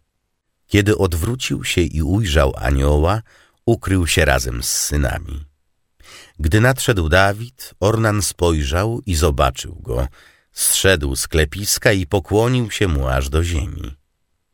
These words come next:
Dawid rzekł mu: „Sprzedaj mi plac z klepiskiem, bym na nim zbudował ołtarz ku czci Pana. Sprzedaj mi go za pełną cenę, aby uwolnić lud od zarazy”. Ornan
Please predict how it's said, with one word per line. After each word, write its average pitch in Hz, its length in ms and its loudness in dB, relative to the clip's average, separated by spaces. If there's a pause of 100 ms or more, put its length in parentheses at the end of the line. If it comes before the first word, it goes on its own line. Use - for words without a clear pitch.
(200)
Dawid 101 560 0 (160)
rzekł 69 460 -6
mu: 52 260 -6 (880)
„Sprzedaj 117 640 0
mi 85 180 2
plac 101 440 0
z - 120 -2
klepiskiem, 80 880 -2
bym 82 240 2
na 90 140 4
nim 92 240 0
zbudował 82 760 0
ołtarz 92 580 -4
ku 87 160 -4
czci - 300 -6
Pana. 71 520 -4 (800)
Sprzedaj 127 500 0
mi 131 120 2
go 104 120 2
za 101 140 2
pełną 123 500 0
cenę, 60 560 0
aby 76 260 -2
uwolnić 87 840 0
lud 90 260 0
od 82 180 0
zarazy”. 78 640 0 (1300)
Ornan 104 420 2